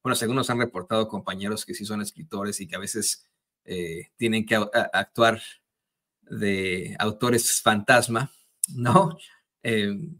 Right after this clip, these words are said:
eh, y que salió en algún momento a decir que iba a quemar a los morenistas. Bueno, si, si él, por él fuera, quemaría a los morenistas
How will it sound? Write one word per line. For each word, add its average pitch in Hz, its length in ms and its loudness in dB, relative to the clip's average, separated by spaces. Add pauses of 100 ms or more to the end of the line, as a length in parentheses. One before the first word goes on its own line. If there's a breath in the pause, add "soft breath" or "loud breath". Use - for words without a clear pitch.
(120)
eh, - 400 -8
y - 120 -2
que 131 120 2
salió 120 340 4
en 131 120 4
algún 120 220 2
momento 117 320 0
a 113 40 2
decir 110 180 -2
que - 80 -6
iba 113 120 0
a 110 40 -10
quemar 107 280 0
a 110 40 4
los 104 160 -2
morenistas. 101 720 -4
Bueno, 117 160 0
si, - 140 -4
si 113 120 0
él, 107 140 4
por 117 160 2
él 120 140 0
fuera, 120 340 2
quemaría 101 320 0
a 117 40 2
los 113 100 -2
morenistas 104 760 -4